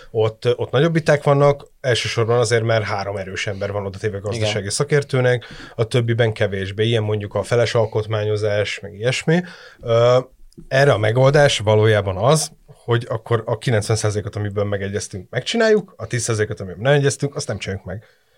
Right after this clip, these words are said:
Speaker 1: Ez szokott történni. Egyébként ez történik az E U-ban is, hogyha valamit nehéz megoldani, akkor nem kell megoldani. Akkor majd az megoldódik idővel.
Speaker 2: Meg, meg bocsánat, most még nem tudjuk, mi lesz a képlet. A mai kutatások alapján nem így néz ki, jelenleg ugye a ku-,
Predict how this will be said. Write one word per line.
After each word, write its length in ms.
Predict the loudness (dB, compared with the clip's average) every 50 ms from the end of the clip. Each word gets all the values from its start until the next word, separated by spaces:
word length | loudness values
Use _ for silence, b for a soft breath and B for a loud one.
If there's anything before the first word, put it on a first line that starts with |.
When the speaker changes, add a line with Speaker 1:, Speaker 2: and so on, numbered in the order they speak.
| b b b
Speaker 1:
Ez 160 | 0 2 2
szokott 300 | 2 0 2 2 2 4
történni. 380 | 4 4 4 4 4 2 2 4
Egyébként 280 | 4 4 4 4 4
ez 100 | 2 2
történik 340 | 2 0 0 0 0 0 2
az 80 | 2 4
E 80 | 4
U-ban 240 | 2 2 2 2 2
is, 140 | 2 0 0
hogyha 200 | -2 0 2 4
valamit 340 | 4 4 4 4 0 -2 0
nehéz 320 | 0 2 4 4 4 4
megoldani, 600 | 4 4 4 4 6 4 6 4 4 4 4 4
akkor 300 | 4 2 -2 -2 -2 0
nem 120 | 0 0 0
kell 160 | 0 0 2
megoldani. 540 | 2 2 0 0 -4 -6 -6 -8 -10 -12 -14 B B B B B B B
Akkor 220 | -6 0 2 4
majd 180 | 4 4 4 2
az 100 | 2 2
megoldódik 680 | 2 2 2 4 4 4 4 2 2 0 -2 -4 -4
idővel. 580 | -6 -6 -6 -8 -10 -10 -10 -10 -10 -12 -14 _ _
Speaker 2:
Meg, 160 | -6 -4 -4 -4
meg 180 | -4 -6 -4
bocsánat, 340 | -2 -4 -4 -4 -4 -6 -6
most 140 | -8 -8 -6
még 100 | -2 -2
nem 80 | -2
tudjuk, 180 | 0 0 -2 -2
mi 80 | 0 0
lesz 180 | 0 0 -2
a 60 | -6
képlet. 360 | -6 -4 -6 -4 -2 -4 -4 -4 -6 -12 B B B
A 80 | -4 0
mai 140 | 2 2 2
kutatások 400 | 0 -2 -2 -2 -4 -2 -2 -2
alapján 220 | -2 0 0 2
nem 120 | 2 2 0
így 120 | 0 -2
néz 200 | -4 -6 -6 -6
ki, 100 | -4 -4
jelenleg 260 | -2 -2 -2 -2 -4
ugye 280 | -6 -6 -6 -4 -6 -6
a 380 | -6 -6 -6 -6 -6 -6 -8 -12 _ _ _ -20 _ _ _ _ -20 -20 -16 -12
ku-, 160 | -10 -8 -8